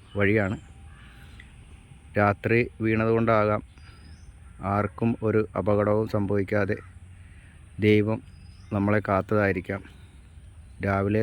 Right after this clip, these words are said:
സ്കൂളിലേക്ക് പോകാനുള്ള കുട്ടികളെല്ലാം സൈക്കിളിലൂടെയൊക്കെ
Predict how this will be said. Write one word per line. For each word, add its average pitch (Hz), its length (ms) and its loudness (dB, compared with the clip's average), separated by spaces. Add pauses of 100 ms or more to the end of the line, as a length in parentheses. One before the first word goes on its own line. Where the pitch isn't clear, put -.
സ്കൂളിലേക്ക് 107 600 0 (920)
പോകാനുള്ള 110 460 2
കുട്ടികളെല്ലാം 107 760 0
സൈക്കിളിലൂടെയൊക്കെ 104 920 -2